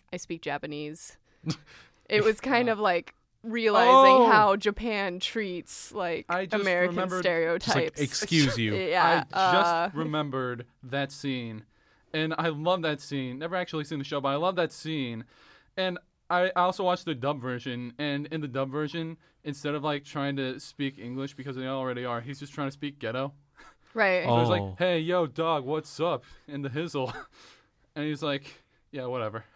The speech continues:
Speaker 2: Oh, no.
Speaker 1: Oh, no.
Speaker 2: But that's
Speaker 1: Yeah.
Speaker 2: a good thing to transition to black representation in anime. Because
Speaker 1: Yeah.
Speaker 2: for some reason, it's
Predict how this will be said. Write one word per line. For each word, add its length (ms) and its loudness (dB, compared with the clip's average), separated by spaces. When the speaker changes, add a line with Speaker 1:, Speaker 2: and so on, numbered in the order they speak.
Speaker 2:
Oh, 240 -6
no. 360 -8
Speaker 1:
Oh, 220 -6
no. 340 -6
Speaker 2:
But 160 2
that's 260 2
Speaker 1:
Yeah. 40 2
Speaker 2:
a 20 -2
good 340 0
thing 200 2
to 60 -4
transition 460 -2
to 120 -10
black 480 -2
representation 960 0
in 80 0
anime. 400 0
Because 340 6
Speaker 1:
Yeah. 120 -2
Speaker 2:
for 220 6
some 360 8
reason, 380 4
it's 300 -4